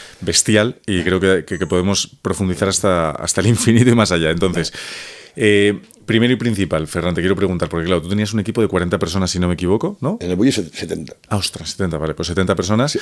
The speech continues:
Speaker 2: eh,
Speaker 1: Entonces
Speaker 2: pero una, en cocina,
Speaker 1: Claro.
Speaker 2: en un restaurante, una cosa es la reproducción y otra cosa es la creación. Y otra cosa es la innovación.
Speaker 1: Exactamente, cosas
Speaker 2: ¿Vale? Digo, yo,
Speaker 1: distintas.
Speaker 2: eh, que no, que no tenía cuarenta personas para crear.
Speaker 1: Claro, claro,
Speaker 2: Y
Speaker 1: claro.
Speaker 2: tal. Entonces, esto para antes,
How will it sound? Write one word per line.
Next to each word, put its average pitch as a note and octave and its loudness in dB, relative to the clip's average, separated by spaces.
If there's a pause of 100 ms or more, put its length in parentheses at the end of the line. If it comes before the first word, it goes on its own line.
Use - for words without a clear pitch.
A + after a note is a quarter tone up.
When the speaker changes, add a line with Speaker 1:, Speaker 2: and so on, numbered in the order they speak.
Speaker 2:
eh, - -2
Speaker 1:
Entonces F#2+ 0
Speaker 2:
pero F#2 4
una, G2 2 (100)
en F2+ -2
cocina, B2+ 0 (160)
Speaker 1:
Claro. F2+ -8 (120)
Speaker 2:
en F2+ -10
un G2 -2
restaurante, G#2 2
una G#2 2
cosa G#2+ 0
es - -6
la G2 0
reproducción F#2 -2 (880)
y - -8
otra F2+ -6
cosa F#2 -4
es A2 0
la F2 -4
creación. E2 -10 (460)
Y F2 -2
otra F#2+ 0
cosa G2 0
es G2+ 4
la F#2 0
innovación. D#2+ -10
Speaker 1:
Exactamente, D#2+ -6
cosas E2 0
Speaker 2:
¿Vale? B2+ 2
Digo, G#2 6
yo, G#2 4
Speaker 1:
distintas. F#2 -2
Speaker 2:
eh, C#2 -12
que A1+ -14
no, F2+ -10
que - -16
no D#2 -8
tenía F2 -2
cuarenta E2+ 0
personas F2 -6
para E2 -6
crear. - 2
Speaker 1:
Claro, F2 0
claro, D#2 -4
Speaker 2:
Y D2 -8
Speaker 1:
claro. D2+ -4
Speaker 2:
tal. C#2 -12 (360)
Entonces, C#3+ 4
esto C#3 2
para A#2 6 (360)
antes, C#3 0